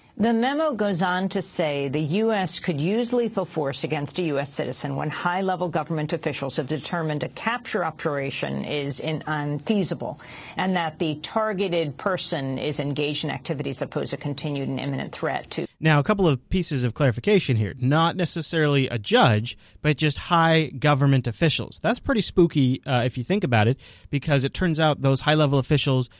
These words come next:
Speaker 2: could also just be restricted to just the C I A.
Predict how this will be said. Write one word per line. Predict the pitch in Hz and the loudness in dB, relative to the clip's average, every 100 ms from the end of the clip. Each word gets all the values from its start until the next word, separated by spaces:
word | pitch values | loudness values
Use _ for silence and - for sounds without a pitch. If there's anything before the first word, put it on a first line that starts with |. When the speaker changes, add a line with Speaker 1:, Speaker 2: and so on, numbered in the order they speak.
| _ | _
Speaker 2:
could | 151 | -8
also | - 147 190 196 | -2 -2 0 -2
just | 147 156 | -2 -4
be | - 143 | -4 -4
restricted | 139 - 139 135 123 | -4 -4 -6 -6 -10
to | 139 | -6
just | 127 220 - - _ _ - | 0 0 0 -6 _ _ -6
the | 208 | -6
C | 214 202 | -4 -4
I | 190 | -2
A. | 202 | -2